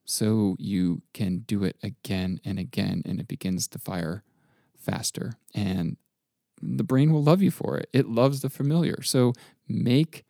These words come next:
making powerful decisions on your behalf familiar and easy peasy, win-win.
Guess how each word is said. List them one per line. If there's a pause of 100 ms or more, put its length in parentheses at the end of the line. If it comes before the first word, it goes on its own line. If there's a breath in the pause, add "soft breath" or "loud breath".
(920)
making
powerful
decisions (100)
on
your
behalf (220)
familiar (380)
and (100)
easy
peasy, (200)
win-win.